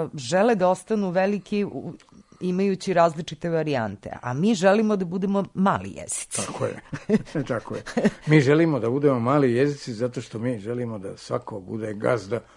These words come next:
Speaker 2: u svojoj kući, da mu se drugi ne mešaju, da se zna, e,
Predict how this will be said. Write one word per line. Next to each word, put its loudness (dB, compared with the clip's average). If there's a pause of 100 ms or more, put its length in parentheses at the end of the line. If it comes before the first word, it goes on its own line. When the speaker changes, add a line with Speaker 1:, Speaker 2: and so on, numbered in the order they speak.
(120)
Speaker 2:
u -8
svojoj -2
kući, -6 (260)
da -4
mu -6
se -10
drugi -10 (240)
ne -4
mešaju, -2 (520)
da 0
se -4
zna, -2 (580)
e, -6